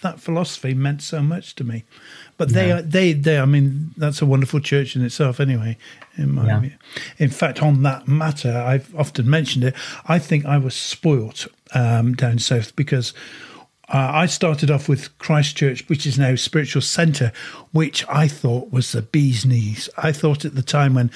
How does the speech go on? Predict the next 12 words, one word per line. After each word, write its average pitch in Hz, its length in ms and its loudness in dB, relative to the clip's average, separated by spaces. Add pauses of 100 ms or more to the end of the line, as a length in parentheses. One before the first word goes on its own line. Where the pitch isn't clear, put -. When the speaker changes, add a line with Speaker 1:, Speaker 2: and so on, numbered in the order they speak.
(140)
Speaker 1:
Phyllis 151 460 0
was 127 160 2
in 123 100 0
charge 127 440 0
and 123 100 2
Peter, 131 360 0 (460)
there 180 120 2
was 160 220 2
nothing 175 460 2 (180)
better. - 380 -6 (320)
It 160 160 0
was 143 280 0